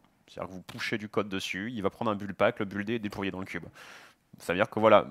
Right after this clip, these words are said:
Cube, si vous le trouvez encore trop bas niveau, vous pouvez très bien vous en servir pour mettre un truc plus haut niveau par-dessus, et quand vous en avez besoin, <coughs> repasser dans le bas niveau pour faire des choses très spécifiques. Donc l'environnement, c'est en train de bouger à la vitesse de la lumière, c'est assez intéressant. Je pourrais faire des trolls ensuite sur Docker versus Racket, mais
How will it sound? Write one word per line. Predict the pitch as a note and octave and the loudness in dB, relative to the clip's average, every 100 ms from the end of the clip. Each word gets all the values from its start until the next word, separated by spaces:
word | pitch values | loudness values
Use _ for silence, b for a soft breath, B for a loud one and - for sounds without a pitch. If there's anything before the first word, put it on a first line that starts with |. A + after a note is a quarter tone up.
| C#2+ | -8
Cube, | - B2 | -4 -4
si | B2 G2 | -4 -8
vous | |
le | G#2 | -8
trouvez | - G2+ | -2 0
encore | G#2+ B2 | 2 0
trop | - | 2
bas | G#2+ | 2
niveau, | G#2 G#2 F3+ | 2 0 0
vous | A#2+ | 0
pouvez | A#2+ | -6
très | - D#3 | -2 0
bien | E3 | 0
vous | B2+ | -2
en | |
servir | A#2+ A#2 G#2+ F3+ | 0 2 2 2
pour | D3 | 2
mettre | D3 - | 2 0
un | |
truc | C#3 C#3+ | -8 -8
plus | - | -6
haut | A#2+ | -4
niveau | A2 A2 | -2 2
par-dessus, | A2 G2+ - D3 B B B B | 2 0 -4 -10 B B B B
et | A2+ | -4
quand | - E3+ | 2 4
vous | D#3 | 4
en | C#3 | 4
avez | A#2+ | 4
besoin, | A2+ A2 B2+ G3 - - | 2 2 2 2 -2 2
<coughs> | - - | 2 2
repasser | B2 G#2+ D3+ C#3 - | -2 0 2 2 2
dans | C3+ | -2
le | A#2+ | 2
bas | A2 | 2
niveau | A2+ B2 | 2 -4
pour | - B2 | -4 -4
faire | A#2 | -4
des | A2 | -4
choses | B2+ | -6
très | - B2+ | -6 -8
spécifiques. | B2 - G#2+ E2 - - B B B B B B B B - | -6 -6 -8 -10 -14 -20 B B B B B B B B -8
Donc | A#2 | 2
l'environnement, | A#2+ C#3 C3 D3 F3 E3+ | 4 6 4 4 2 2
c'est | B2+ | 0
en | |
train | A#2 C#3 | 0 -2
de | |
bouger | B2+ B2+ D#3 | -2 -2 0
à | |
la | |
vitesse | A#2+ C#3+ | 0 0
de | C3 | 2
la | B2 | 2
lumière, | A#2+ G#2+ | 2 0
c'est | F2+ F#2+ | 0 -2
assez | A#2+ | -4
intéressant. | A#2+ A#2+ A2 D#2 - | -4 -2 -2 -6 -10
Je | - A2+ | -12 -2
pourrais | D#3 | 2
faire | D#3 D#3 | 4 2
des | D3+ | 0
trolls | - D#3 D3+ | -2 0 0
ensuite | B2+ - C3+ | -2 -6 -10
sur | - G2+ | -10 -8
Docker | A2 - A#2 | -6 2 4
versus | G#2 - - | 4 0 -8
Racket, | - G2+ A#2 G#2 - | -6 -2 2 2 0
mais | E2+ | -14